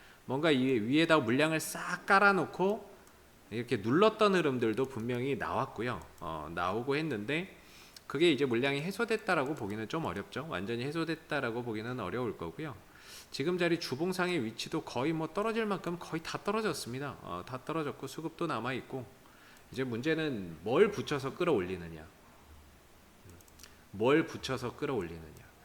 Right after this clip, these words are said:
그러니까 뭐 일자리가 될 수도 있고 아니면 우리가 생각하지 못한 새로운 재료나 이런 것들이 엮여서 파동이 나올 수가 있는데 뭔가 이제 엮여서 거래량만 한번 터뜨려 준다라고 한다면은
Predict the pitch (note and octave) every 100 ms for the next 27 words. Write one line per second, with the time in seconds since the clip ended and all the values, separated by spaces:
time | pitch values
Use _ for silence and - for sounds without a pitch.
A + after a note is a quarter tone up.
0 | - - - C#3 A#2+ F2 A2 G2+ C#3 C#3
1 | G3 G#3+ G#3 B2+ G2+ - C#3+ D3 E2+ -
2 | E2+ B2+ - - - - - B2 F3+ C3+
3 | C#3 D3 F3 F3 D#3 C3+ C3+ G2+ C3+ B2+
4 | - G#3 G#3 G3 C3+ A2 A#2+ A2+ F#2+ A#2
5 | A2 B2 F2 D#2+ - D#3+ D#3+ F3 E3 D3
6 | D3+ C#3+ F2+ G2 G#2+ B2+ F#2 G2 A2+ D#2+
7 | G2+ D#3+ - - - - - - - -
8 | - - - - - A2 G3 A3+ F3 F3
9 | D3 F#2 - - F#3 F3+ F3+ - - A#2
10 | F#3+ B3+ B3+ A3+ G3 F#3 F3 E3+ G3 F#3+
11 | - F#3+ E3 D#3+ D3+ C#3 C3 C3 B2+ B2
12 | A#2+ D#3